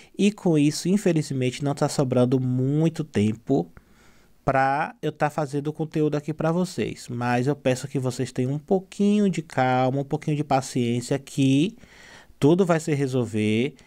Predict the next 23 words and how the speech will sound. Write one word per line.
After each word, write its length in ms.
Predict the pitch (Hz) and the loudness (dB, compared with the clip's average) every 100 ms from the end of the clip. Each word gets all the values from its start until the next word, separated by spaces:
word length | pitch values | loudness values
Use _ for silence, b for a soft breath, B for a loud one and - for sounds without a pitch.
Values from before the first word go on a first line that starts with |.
| B B | B B
E 140 | - 127 | 0 2
aos 180 | 143 - | 2 0
poucos 400 | - 139 139 147 | -2 -2 -2 -2
eu 60 | |
vou 120 | 147 | 0
tá 140 | 151 143 | 2 2
soltando, 800 | - 143 - 127 127 131 160 233 b b b b | 0 -4 0 0 0 -2 -4 -6 b b b b
é, 260 | - 117 117 | 0 2 2
material 540 | 117 127 131 127 123 | 0 -2 0 0 2
pra 160 | 120 123 | 2 0
vocês. 560 | 117 117 104 104 113 147 | -2 -4 -2 -2 0 0
Infelizmente, 1080 | 208 226 185 165 143 127 120 120 - 156 - - | 0 2 0 -2 -4 -2 -2 -4 -8 -10 -12 -4
não 160 | 135 | 0
vai 140 | 135 139 | 2 0
ser 500 | 135 - 113 113 113 b b b - | -2 0 2 0 -2 b b b -2
na 540 | 117 117 113 107 104 | 2 2 2 0 0
mesma 340 | 113 131 127 | 0 0 0
intensidade 640 | 127 127 - 120 110 107 110 | -4 -4 -4 -2 -2 -2 -4
que 100 | 113 | -4
eu 40 | |
estava 300 | 110 107 104 | -4 -2 -2
fazendo, 720 | 107 127 117 120 127 135 170 - | 0 0 0 0 0 -2 -4 -6
mas 800 | - 127 127 127 127 160 - | -4 2 4 4 2 -2 -8